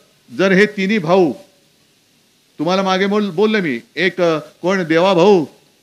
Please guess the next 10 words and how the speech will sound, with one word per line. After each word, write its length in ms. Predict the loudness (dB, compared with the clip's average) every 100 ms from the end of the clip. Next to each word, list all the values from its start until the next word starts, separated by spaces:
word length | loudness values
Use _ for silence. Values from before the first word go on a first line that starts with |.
| -10
एक 200 | -8 -2
दाढी 260 | 0 2
भाऊ 300 | 4 4 4 0 _ _ _ -10
आणि 120 | -2
तिसरा 400 | -2 0 -2 -2 -6 -16 _ _ -6
जॅकेट 340 | -2 2 0 2
भाऊ, 240 | 2 2 -2 -12 _ _ _ _ _ _ _ _ _ _ _ _ _ _ _ -6
म्हणजे 200 | -2 -2
तिघही 340 | 2 4 4
मिळून 500 | 4 4 4 2